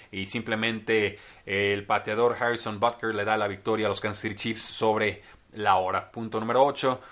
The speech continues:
Vikings veintitrés, Chiefs veintiséis.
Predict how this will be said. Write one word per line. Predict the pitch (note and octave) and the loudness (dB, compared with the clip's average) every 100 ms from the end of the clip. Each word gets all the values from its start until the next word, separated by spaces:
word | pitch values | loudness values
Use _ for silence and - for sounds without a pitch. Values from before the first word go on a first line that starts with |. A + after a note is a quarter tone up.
| - - | -12 -2
Vikings | A#2 A#2 A2 A2 | 0 0 -4 -2
veintitrés, | D3 D3 - A#2 A2+ - - _ _ | -4 -4 -2 0 0 -2 -10 _ _
Chiefs | - A2 G2+ - - - - | -4 -2 -4 -8 -10 -20 -8
veintiséis. | G2+ A2+ G#2+ - - F2+ F2 - - | -4 -4 -4 -10 -6 -4 -4 -8 -16